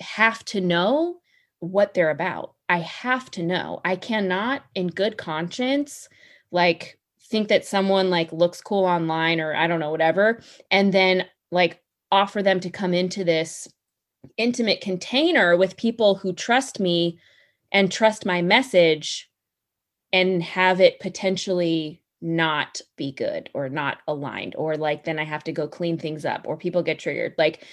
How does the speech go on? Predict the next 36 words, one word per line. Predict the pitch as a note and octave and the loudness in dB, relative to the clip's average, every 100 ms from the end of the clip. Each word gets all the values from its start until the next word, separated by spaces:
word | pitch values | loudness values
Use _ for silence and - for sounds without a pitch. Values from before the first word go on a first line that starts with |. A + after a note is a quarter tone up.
| - _ F3 | -20 _ 4
I | G#3 | 4
take | A#3 A#3+ A#3+ | 4 2 4
that | G3+ | 2
responsibility | F3 - F3 E3+ E3+ E3 E3 E3 | 2 -2 -4 -4 0 2 2 0
on | - D#3 D#3 D#3 E3 E3 _ _ _ _ _ | -4 -4 -2 -2 -4 -8 _ _ _ _ _
in | G3 F#3+ | 2 4
my | E3+ E3+ | 4 4
own | E3 D#3+ | 2 0
containers. | E3+ E3+ F3 E3+ G#3+ C#4+ D#4+ - - | -4 -4 -2 0 2 2 0 -4 2
So | - F#3 | 6 6
I | |
have | F3 F3+ F3+ | 6 2 0
to | - F#3+ E3 _ - - | -2 -6 -6 _ -8 2
also | F3 F3 F#3 | 2 4 0
think | F3 F3+ E3 | -2 -4 -4
about | E3+ G3 G#3 G#3 | 0 0 0 2
that | B3 B3+ C4 - _ - | 4 4 2 -4 _ 2
as | F3 E3+ | 4 4
the | F3 | -2
ripple | D#3+ D#3+ - - | 0 -2 -2 -6
effect. | - F#2+ - - - - - - _ | -2 -2 -2 -8 -20 -20 -20 -20 _
And | F3 F#3 F#3 F3+ F3 - - | 2 4 4 4 0 -6 -4
I | F3 | 0
know | F#3+ | 2
it | A3 | 0
seems | - F#3 F3+ | -2 0 2
like | F3+ | 2
we're | F3 | 2
getting | E3 D#3+ | -2 -2
off | D#3 E3 | -4 -2
topic | D#3 E3 D#3+ | -4 -2 -4
of | D3+ | -4
mindset | A2+ D#3 G#3+ - | -6 -6 -4 0
work, | D4 E4 - _ | 0 0 -6 _
but | D#3 - - _ | -4 -4 -8 _
I, | - D3+ E3 | -14 -10 -10